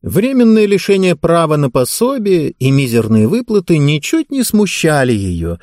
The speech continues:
ибо в таких случаях она начинала занимать деньги направо и налево, если рядом оказывался хоть кто-то, готовый ей одолжить. Продолжая в том же духе, она легко достигла задолженности более чем в полтора миллиона крон как раз к тому моменту,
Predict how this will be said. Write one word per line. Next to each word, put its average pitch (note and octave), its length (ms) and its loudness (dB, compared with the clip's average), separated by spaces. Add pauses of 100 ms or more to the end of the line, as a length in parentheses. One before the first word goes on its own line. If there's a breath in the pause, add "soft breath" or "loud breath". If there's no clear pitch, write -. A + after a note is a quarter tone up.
(340 loud breath)
ибо C3 200 -2
в - 60 -8
таких B2+ 280 -2
случаях G3 420 -2
она C3+ 200 -2
начинала C3 480 -2
занимать A#2 380 0
деньги A#2+ 300 -2
направо G2+ 420 -4
и D2+ 40 -6
налево, E3+ 480 -6 (300 soft breath)
если F#3 280 0
рядом A3 300 0
оказывался D#3+ 580 -2
хоть A#2 260 -4
кто-то, C4 340 -4
готовый C3+ 400 -2
ей F#2 240 -4
одолжить. - 760 -16 (360)
Продолжая D3 480 -2
в - 60 -16
том D3 160 -2
же D3 100 -2
духе, F3 340 -2 (320 loud breath)
она C#3 200 0
легко D3 280 -2
достигла C3 540 -2
задолженности C3+ 640 -2
более C3+ 540 -2
чем C#3 340 -4
в - 160 -16
полтора G2+ 480 -4
миллиона F3+ 400 -4
крон B3+ 400 -4
как - 240 -12
раз - 260 -8
к - 80 -18
тому F#2+ 240 -6
моменту, D#3+ 560 -8